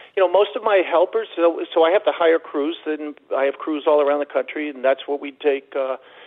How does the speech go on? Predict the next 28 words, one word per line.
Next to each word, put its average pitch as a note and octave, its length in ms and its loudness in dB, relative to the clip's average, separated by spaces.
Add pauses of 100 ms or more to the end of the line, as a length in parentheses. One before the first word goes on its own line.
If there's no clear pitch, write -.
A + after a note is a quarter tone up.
(100)
you C3 80 -4
know, C3 60 0
that's C#3 120 -6
how C#3+ 100 2
we C3+ 100 -4
load C#3 240 4
and B2+ 100 -6
unload C3 320 -2
the C3 80 -8
trucks. - 420 -4
And, C#3 160 -10 (380)
you F3 80 -4
know, E3+ 160 2
most G3 320 2
of F3+ 60 -12
these F#3 160 -6
people G3 280 0
are G3 200 4
at F#3+ 100 -2
the, F3 220 4
at D#3+ 100 0
the C#3+ 80 2
bottom D#3+ 400 0
end F#3 220 2
of E3+ 80 -2
the F#3 140 -4
American F3 440 0
dream, F#3 320 -4